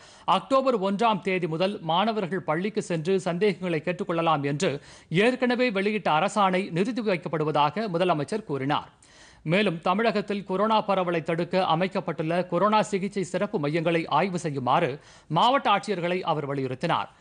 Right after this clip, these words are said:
கொரோனா பரவலை தடுப்பதற்கு சென்னை நகர மக்களுக்கு இதுவரை நாற்பத்தி ஆறு லட்சம் முகக்கவசங்கள் வழங்கப்பட்டுள்ளதாக தெரிவித்த அவர்,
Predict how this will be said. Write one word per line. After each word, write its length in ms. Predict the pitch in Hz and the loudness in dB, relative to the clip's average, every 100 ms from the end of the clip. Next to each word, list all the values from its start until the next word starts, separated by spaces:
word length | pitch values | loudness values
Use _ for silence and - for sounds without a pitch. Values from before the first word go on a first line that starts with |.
| - _ | -20 _
கொரோனா 420 | 202 202 226 214 | 0 4 6 4
பரவலை 400 | 202 190 185 180 | 2 -2 -2 -2
தடுப்பதற்கு 680 | 170 170 170 170 156 190 196 | -2 -4 -2 -4 -2 -2 -4
சென்னை 360 | - 180 202 226 | -2 -2 0 -2
நகர 260 | 185 170 | -2 0
மக்களுக்கு 640 | 156 151 190 175 - 190 190 | 2 0 0 -4 0 -2 -2
இதுவரை 500 | 170 156 151 190 214 - - | -2 0 0 0 -2 -16 -4
நாற்பத்தி 540 | 165 233 233 262 233 226 | 0 2 0 -4 -2 0
ஆறு 160 | 208 | 0
லட்சம் 380 | 190 180 170 160 | 0 -2 -4 -2
முகக்கவசங்கள் 560 | 220 226 202 208 185 151 | -4 -4 -4 -4 -4 -2
வழங்கப்பட்டுள்ளதாக 840 | 143 202 240 190 165 160 160 156 | -2 -2 -4 -6 -4 2 0 0
தெரிவித்த 380 | 156 139 139 120 | -6 -6 -4 -2
அவர், 240 | 165 175 | 0 -2